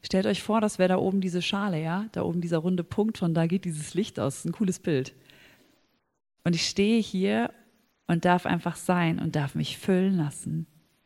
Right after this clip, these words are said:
mit dieser Liebe. Und das ist vielleicht für manchen sehr abstrakt. Ich weiß es nicht genau, wie ihr mit Jesus so unterwegs seid. Und für, für den anderen ist es total easy, voll verständlich. Und jetzt fragt ihr euch aber vielleicht,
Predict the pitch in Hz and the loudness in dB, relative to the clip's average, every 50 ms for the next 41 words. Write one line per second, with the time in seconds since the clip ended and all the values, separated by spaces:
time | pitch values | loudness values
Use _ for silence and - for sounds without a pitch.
0 | _ _ _ _ - - 160 156 - - 175 165 170 165 165 160 160 160 156 156 | _ _ _ _ -4 -2 -2 0 0 -2 -2 0 0 -2 -2 -2 -4 -6 -4 -4
1 | 165 160 160 165 165 - - _ _ _ _ _ _ _ _ _ _ _ _ _ | -4 -4 -4 -4 -6 -10 -20 _ _ _ _ _ _ _ _ _ _ _ _ _
2 | - _ _ _ - - - - - _ - 202 202 214 214 - - - - - | -20 _ _ _ -20 -20 -20 -20 -10 _ 2 2 4 4 2 2 -2 -8 -8 -8
3 | - - - 233 214 214 226 254 302 339 349 - - - - - - - - - | -4 0 2 6 6 6 6 6 4 4 2 0 -4 -8 -10 -10 -12 -12 -14 -20
4 | - _ _ _ _ _ _ - - - - - - - 214 214 226 240 262 - | -20 _ _ _ _ _ _ -16 -14 -14 -14 -6 0 2 4 6 6 4 4 4
5 | - 226 196 208 - - - - - - - 285 349 - - - - - - 240 | 2 4 4 4 2 0 -4 -6 -8 -2 0 0 0 -2 -6 -14 -8 -2 0 0
6 | 254 247 240 - - 226 208 - - 208 202 202 202 202 208 196 190 202 208 202 | 0 -2 -4 -2 0 -2 0 0 0 2 2 4 4 4 2 2 0 -2 -2 -2
7 | - 214 208 196 196 202 - 208 196 185 196 180 - 196 180 180 185 165 160 190 | 0 -2 -2 -2 -2 -2 -2 -2 -2 -2 -2 -4 -2 -2 0 2 0 2 2 0
8 | 208 - - - 220 220 214 214 185 175 - - - - 175 - 185 165 - 190 | -2 -2 0 0 2 2 2 0 -4 -4 -2 -2 -2 -2 -2 -4 -4 -4 -2 -2
9 | 185 185 185 180 180 185 185 185 180 175 165 180 - - 170 - 190 165 165 - | 0 0 2 2 2 4 2 2 0 -2 -2 -4 -4 -4 -4 -2 0 -2 -2 -2
10 | - 185 196 190 202 208 202 - - - - - - - - - - - 180 185 | -2 -2 0 0 0 0 0 -2 -10 -16 -16 -16 -16 -18 -12 -4 2 4 4 4
11 | - 175 170 - 170 160 165 170 - 156 160 160 - - 175 180 175 175 - - | 4 0 -4 -2 -2 -4 -4 -4 -6 -6 -6 -6 -4 0 0 0 0 0 2 2
12 | 208 220 240 - 240 208 196 196 196 190 - 202 190 190 208 - | 2 2 4 4 4 4 4 4 2 2 2 2 4 4 2 2